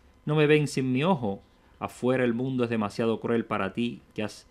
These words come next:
nacido en cautiverio. Y por último, voy a leer, eh, bueno, voy a leer otro más, eh, también un poema corto, que dice: "Huye de las ventanas demasiado perfectas,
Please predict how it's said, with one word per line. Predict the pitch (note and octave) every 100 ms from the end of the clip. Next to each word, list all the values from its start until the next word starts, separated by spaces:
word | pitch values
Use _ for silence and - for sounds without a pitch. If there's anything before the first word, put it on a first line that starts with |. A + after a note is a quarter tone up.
| - _ _
nacido | A#2 G2 - A#2 G#2+
en | G2+
cautiverio. | F#2+ F#2 G2 G#2 G2+ G2 G#2+ - - - -
Y | C#3
por | C#3+ D#3
último, | F3+ F3 C#3 C#3+ -
voy | A#2
a | A#2+
leer, | B2 B2+ - - -
eh, | A2+ G#2 G2+ G2 F#2+ A#1+
bueno, | - G2
voy | G2
a | G#2
leer | G#2 G#2+ -
otro | A2 A2
más, | A2+ B2+ C#3+ - - -
eh, | G2+ F#2+ - -
también | - G2+ G#2
un |
poema | G2+ G#2 G2
corto, | B2+ B2+ C3 - -
que | -
dice: | G2+ G#2+ - G2 - - - - _ - - - _ -
"Huye | D3 D#3
de | C#3+
las | B2+ A#2
ventanas | A2+ G#2+ G#2 C3+ C3 A#2+
demasiado | A#2 G#2+ - A#2
perfectas, | A2+ G#2 - C3+ B2+ - A2 A2+ -